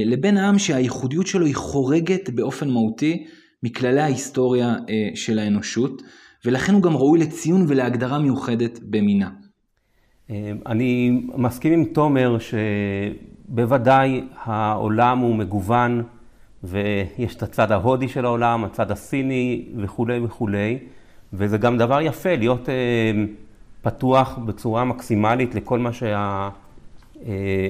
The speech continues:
Speaker 2: המ-, העמים והתרבויות האלה, אה, מביאים איתם. אנחנו רוצים ש-,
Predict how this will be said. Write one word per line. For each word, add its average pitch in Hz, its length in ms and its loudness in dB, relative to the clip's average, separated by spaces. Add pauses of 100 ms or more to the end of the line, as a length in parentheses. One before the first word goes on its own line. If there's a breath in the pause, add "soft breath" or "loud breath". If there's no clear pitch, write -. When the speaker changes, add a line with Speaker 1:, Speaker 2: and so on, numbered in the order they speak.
Speaker 2:
המ-, 104 300 -2
העמים 107 580 2
והתרבויות 104 520 -2
האלה, 107 200 0
אה, 98 720 -6
מביאים 104 540 -4
איתם. 123 340 0
אנחנו 101 180 -6
רוצים 107 240 -4
ש-, - 80 -8